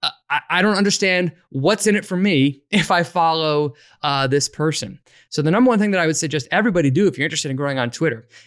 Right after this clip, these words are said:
is really put a ton of time into every pixel on your, on your profile page and maximize for, um, getting people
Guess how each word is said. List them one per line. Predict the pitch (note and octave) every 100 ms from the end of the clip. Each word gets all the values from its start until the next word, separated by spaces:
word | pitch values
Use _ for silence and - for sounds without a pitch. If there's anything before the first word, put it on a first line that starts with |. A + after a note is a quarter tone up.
| -
is | D3+ C3 B2+
really | C#3 F3 B3 B3+ C4+
put | C4+ F#3 -
a | D3+
ton | - - G3 A3+
of | A3
time | G3+ C#3 A#2 B2
into | D3 D3+ -
every | F#3+ G3+ B3
pixel | - E4 E4+ - A#2+ _ _ -
on | E3+ E3+
your, | E3+ -
on | D#3+
your | E3 D3+
profile | F3 D#3 - B2 B2
page | C3+ B2 C3 _ -
and | - D3
maximize | D#3+ G#3 - G3+ F3 F3 F3+ -
for, | C#3 B2+ B2+ _ _ -
um, | C3 B2
getting | D3+ F3
people | E3+ F#3 F3 D#3+ D#3+